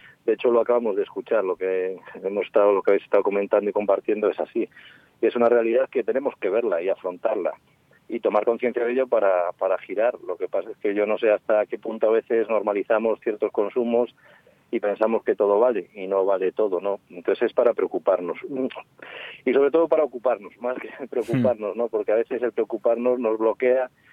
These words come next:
y nos impide a veces tomar conciencia de la realidad y buscar respuestas adecuadas a, a esta situación, ¿no?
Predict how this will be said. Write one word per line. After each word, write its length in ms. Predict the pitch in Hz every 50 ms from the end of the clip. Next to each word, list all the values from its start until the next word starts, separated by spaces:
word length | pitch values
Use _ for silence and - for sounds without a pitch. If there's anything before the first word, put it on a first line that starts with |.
| - - _ _
y 80 | - 113
nos 180 | 113 110 -
impide 280 | 117 107 104 127 120 117
a 60 | 117
veces 260 | 120 110 - 117 -
tomar 500 | - 113 107 107 113 113 113 113 113 113 107 101 107 - _ _ _ - -
conciencia 600 | - 107 110 104 - - 117 117 113 - 120 113
de 60 | 113
la 100 | 110 110
realidad 480 | 107 110 107 107 104 104 113 120 123 120 - _ _ - - - - _ _ -
y 120 | 120 117
buscar 380 | 107 104 - - - 117 117 117
respuestas 540 | 117 101 - - 120 107 - - 117 -
adecuadas 540 | - 104 98 95 - - 110 107 107 104 - - - - _ -
a, 300 | - 101 98 98 90 95
a 40 | 101 98
esta 180 | - - -
situación, 460 | - 92 - - 80 - 90 85 80 -
¿no? 120 | - -